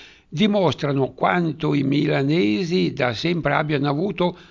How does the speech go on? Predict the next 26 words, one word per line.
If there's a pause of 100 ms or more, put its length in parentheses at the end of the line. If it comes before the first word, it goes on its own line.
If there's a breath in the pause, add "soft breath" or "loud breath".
(160 loud breath)
a
cuore
la
loro
patria. (880 soft breath)
Ed
eccone
i
migliori
dieci. (1200)
Nota
bene
che
la
grafia
milanese
qui
utilizzata (380 loud breath)
è
stata
ricavata
dal
vocabolario
di
Francesco
Cherubini,